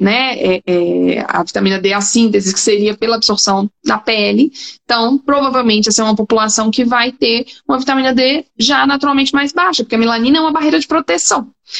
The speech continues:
Então, eu não consigo fazer essa conversão tão bem. Mas é isso que a gente já falou hoje, todo mundo tá deficiente mesmo.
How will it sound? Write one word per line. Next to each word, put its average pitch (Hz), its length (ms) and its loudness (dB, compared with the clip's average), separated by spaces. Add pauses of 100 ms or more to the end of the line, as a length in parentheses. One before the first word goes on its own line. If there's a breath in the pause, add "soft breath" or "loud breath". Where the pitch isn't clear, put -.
(100)
Então, 220 160 0
eu 240 60 0
não 269 80 0
consigo 269 760 2 (140)
fazer 202 300 0
essa - 180 -4
conversão 202 440 0
tão 226 200 2
bem. - 180 -6 (240 soft breath)
Mas 311 140 0
é 359 100 4
isso 302 160 2
que 311 60 2
a 277 40 6
gente 269 100 6
já 285 80 0
falou 285 520 0
hoje, 320 240 2 (140)
todo 359 240 0
mundo 294 260 4
tá 294 160 -2
deficiente 262 640 0
mesmo. - 160 -6